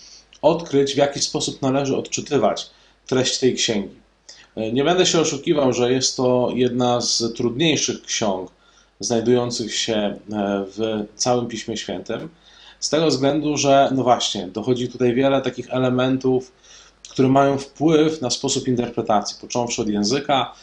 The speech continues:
skończywszy na historii, skończywszy na symbolach, którymi, e, ta księga się posługuje. Ale, no, może właśnie po kolei.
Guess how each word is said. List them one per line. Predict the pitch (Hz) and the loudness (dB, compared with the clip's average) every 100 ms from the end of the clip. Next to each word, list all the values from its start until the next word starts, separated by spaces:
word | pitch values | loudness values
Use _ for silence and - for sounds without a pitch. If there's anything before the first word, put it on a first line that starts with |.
| - _ | -20 _
skończywszy | - 117 101 104 - 107 | -8 -4 -4 -2 -2 0
na | 107 98 80 - | 2 2 0 -6
historii, | - 101 - 117 123 131 135 127 | -4 0 2 2 2 2 0 -2
skończywszy | - 104 101 104 104 | -4 -6 -6 -6 -2
na | 101 | 2
symbolach, | - 107 107 117 110 113 - - - - _ | 2 0 0 2 4 2 0 -12 -20 -20 _
którymi, | 120 120 123 123 120 - | 0 0 2 0 -2 -6
e, | 107 | -4
ta | 127 | -2
księga | 120 131 120 113 | -2 -4 -4 -4
się | 113 | -6
posługuje. | - - 107 95 - - - | -4 -4 -4 -8 -10 -16 -6
Ale, | 190 214 190 - - _ _ | 0 2 2 0 -14 _ _
no, | 160 | 0
może | 180 165 147 | 2 4 4
właśnie | 135 - 107 | 2 0 -4
po | 110 | -4
kolei. | 101 80 | -4 -4